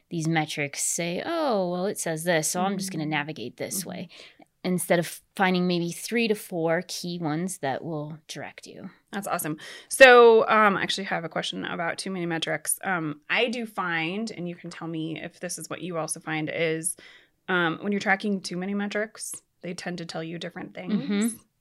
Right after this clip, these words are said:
Speaker 2: And so you're not sure what the actual answer is.
Speaker 1: Yep. Or you're manipulating them to say what you want 'em to say.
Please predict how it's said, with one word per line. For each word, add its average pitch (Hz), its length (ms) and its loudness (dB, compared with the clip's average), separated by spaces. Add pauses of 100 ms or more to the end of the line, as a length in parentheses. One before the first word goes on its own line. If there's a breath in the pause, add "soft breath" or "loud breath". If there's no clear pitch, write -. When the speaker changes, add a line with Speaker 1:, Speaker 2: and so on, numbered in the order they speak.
(140)
Speaker 2:
And 185 140 -8
so 185 80 -8
you're 180 100 -6
not 165 240 -6
sure 170 200 -10
what 160 220 -14
the - 220 -12
actual 165 480 -14
answer 165 420 -12
is. 233 220 -12
Speaker 1:
Yep. 214 300 -2
Or 214 160 6
you're 196 160 4
manipulating 185 920 0 (580 soft breath)
them 180 340 2
to 175 220 -2
say 180 260 0
what 143 120 -2
you 165 100 -6
want 156 180 -2
'em 160 120 -4
to 175 80 -8
say. 147 280 -4